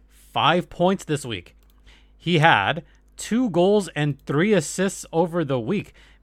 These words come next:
Hey, that's pretty good numbers, right? Derek Grant having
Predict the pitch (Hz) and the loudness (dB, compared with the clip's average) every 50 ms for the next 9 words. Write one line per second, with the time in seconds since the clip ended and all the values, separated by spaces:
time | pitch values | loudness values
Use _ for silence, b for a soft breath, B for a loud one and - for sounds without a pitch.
0 | _ _ - 151 202 240 202 113 92 - _ - 151 185 202 - - - - _ | _ _ -6 -2 -2 -2 -2 -2 -6 -12 _ -2 0 0 0 -4 -12 -20 -20 _
1 | _ _ - - 254 285 254 160 135 135 127 113 107 120 214 214 139 101 90 - | _ _ -4 -2 -2 -2 0 0 0 0 0 0 0 0 -2 -2 -4 -8 -8 -2
2 | 92 131 214 208 - _ _ _ _ _ b b b b b b b 127 135 175 | 0 0 0 0 -4 _ _ _ _ _ b b b b b b b 0 4 4
3 | 247 233 156 110 104 143 202 214 160 - - b b b b b b - - 147 | 4 4 2 0 0 2 2 2 0 -2 -6 b b b b b b -2 0 2
4 | 156 196 208 175 165 | 2 2 0 0 -2